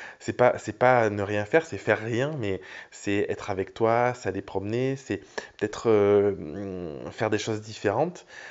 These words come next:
c'est de te reconnecter à toi, des choses comme ça, tu vois, qui sont, qui sont importantes. Si au contraire, t'as tendance à toujours être dans ton mental et à réfléchir, à réfléchir, et puis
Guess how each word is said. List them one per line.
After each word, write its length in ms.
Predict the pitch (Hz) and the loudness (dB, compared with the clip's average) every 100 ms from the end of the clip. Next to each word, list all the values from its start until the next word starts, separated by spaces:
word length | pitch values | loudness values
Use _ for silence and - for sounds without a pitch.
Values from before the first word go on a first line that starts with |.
| - | -12
c'est 120 | - | -10
de 40 | 101 | -4
te 120 | 104 | 0
reconnecter 520 | 98 107 101 92 - | 0 0 -4 -2 0
à 60 | 95 | 0
toi, 200 | - 123 | 0 -4
des 60 | |
choses 200 | 110 98 | -4 -8
comme 180 | - 95 | -8 -8
ça, 140 | - 160 | -8 -10
tu 160 | - | -2
vois, 140 | 123 135 - - - - | -2 -2 -6 -16 -18 -14
qui 100 | - | -2
sont, 300 | 131 127 117 | 2 2 2
qui 100 | - | -2
sont 100 | 113 | -2
importantes. 440 | 110 110 - 98 | -2 -4 -8 -8
Si 140 | - | 0
au 60 | 151 | 0
contraire, 440 | 151 139 - 156 | 2 -2 -2 -6
t'as 80 | 127 | -6
tendance 340 | 117 110 127 123 | -6 -4 -4 -6
à 40 | |
toujours 360 | - 120 135 131 | -10 -4 -2 0
être 120 | 107 | 0
dans 140 | 104 | -2
ton 160 | 104 104 | -4 -4
mental 480 | 104 104 113 113 117 - - - - | -4 -2 0 0 -2 -10 -16 -10 -2
et 60 | |
à 80 | 98 | 0
réfléchir, 640 | 101 101 - 101 - 101 101 | 0 -4 -10 -12 -10 -8 -6
à 80 | |
réfléchir, 600 | 104 101 107 101 - 123 113 | -8 -8 -10 -10 -8 -6 -6
et 60 | |
puis 220 | 107 107 | -6 -10